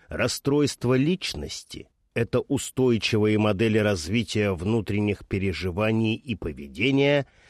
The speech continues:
значительно отличающиеся от принятых в культуре,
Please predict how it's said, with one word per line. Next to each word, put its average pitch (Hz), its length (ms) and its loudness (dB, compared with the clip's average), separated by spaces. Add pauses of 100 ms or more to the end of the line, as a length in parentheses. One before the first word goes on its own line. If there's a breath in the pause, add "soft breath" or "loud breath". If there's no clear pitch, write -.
(140 soft breath)
значительно 156 1040 2
отличающиеся 104 1400 0
от - 300 -8
принятых 92 640 -2
в - 80 -20
культуре, 135 760 0